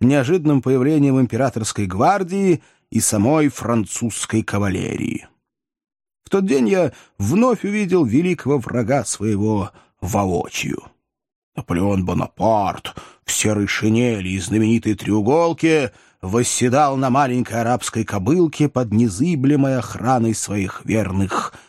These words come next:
ворчунов. Я знал, что бой не по силам, но страстно хотелось эдак погорцевать у него на виду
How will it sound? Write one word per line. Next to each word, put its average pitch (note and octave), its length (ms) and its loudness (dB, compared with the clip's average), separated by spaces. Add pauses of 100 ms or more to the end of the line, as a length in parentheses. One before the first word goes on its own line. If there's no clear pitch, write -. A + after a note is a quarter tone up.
(160)
ворчунов. - 1120 -4 (800)
Я G#3 160 2
знал, G3 300 0
что F#2 220 -10
бой G#2+ 340 0
не C#3 120 2
по A#3 160 -4
силам, G#2 600 2 (340)
но A2 100 2
страстно F3+ 640 -2
хотелось E3+ 520 -2
эдак D3 600 -2 (500)
погорцевать D3+ 1400 0
у G#2+ 60 -6
него A#2 320 2
на A2 100 2
виду C#3 640 2